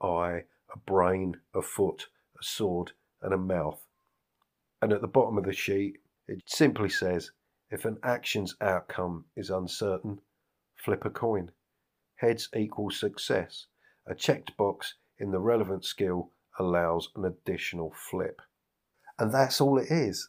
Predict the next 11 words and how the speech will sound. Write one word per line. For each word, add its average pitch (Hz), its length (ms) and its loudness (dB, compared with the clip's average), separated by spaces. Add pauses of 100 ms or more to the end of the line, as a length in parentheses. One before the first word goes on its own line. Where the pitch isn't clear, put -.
It's 113 300 0
just, - 360 -4 (1200)
it 143 100 0
really 165 200 8
speaks - 400 2
to 101 100 -8
me 95 180 -2
how 107 220 0
you 107 180 2
can 101 240 -4
reduce 110 760 0